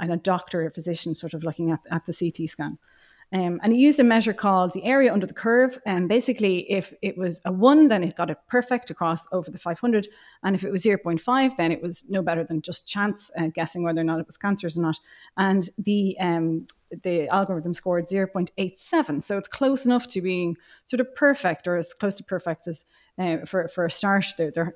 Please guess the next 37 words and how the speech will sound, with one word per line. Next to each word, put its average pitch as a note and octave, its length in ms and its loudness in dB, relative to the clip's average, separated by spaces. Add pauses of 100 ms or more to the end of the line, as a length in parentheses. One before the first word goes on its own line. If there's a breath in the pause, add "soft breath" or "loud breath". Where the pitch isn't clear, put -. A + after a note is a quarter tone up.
(100)
they, F3+ 220 -4
they're E3+ 180 0
pretty F3 300 -2
impressed E3+ 340 0
by. D3+ 200 -8 (440 soft breath)
Um, F#3 300 0 (140)
and G#3 120 4
then G#3+ 120 6
it G#3+ 80 4
also A3+ 260 4
correctly F#3+ 360 0
identified F#3 540 -2
eighty-two G#3 520 -2
percent A#3 320 0
of F#3 100 -6
high-risk A3+ 580 2
patients F3+ 500 0 (360 soft breath)
in F#3+ 120 2
the F#3 40 -2
group F#3 220 -2
that F#3+ 140 -2
needed F#3+ 420 0
early F#3 240 0
intervention. E3 580 -2
So - 160 -10
they F#3+ 140 -2
were, G3 320 0 (380)
the G3+ 100 2
idea G3+ 300 2
is G3 100 0
here F#3 200 -2
that, E3+ 220 -4 (200)
um, F3 260 -4
being F#3 180 -4
able F3 140 -4
to G3 140 -14
detect - 480 -4